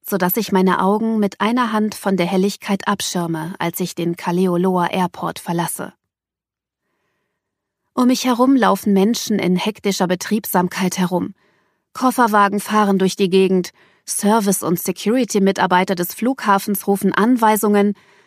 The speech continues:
und es erklingen Durchsagen am laufenden Band.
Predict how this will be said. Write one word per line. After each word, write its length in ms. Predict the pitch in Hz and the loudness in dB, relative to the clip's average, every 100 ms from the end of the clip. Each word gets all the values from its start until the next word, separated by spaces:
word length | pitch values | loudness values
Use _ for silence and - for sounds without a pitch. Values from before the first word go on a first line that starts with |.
| _ _ | _ _
und 260 | - 302 - | 2 2 2
es 120 | 233 | -4
erklingen 480 | - 196 220 196 180 | -2 -2 0 2 2
Durchsagen 720 | 220 233 220 - 202 196 202 | 0 0 -2 0 2 2 0
am 160 | - 170 | -2 0
laufenden 560 | 175 196 - 180 170 165 | 2 2 2 -2 0 0
Band. 400 | 170 156 - | -2 -4 -14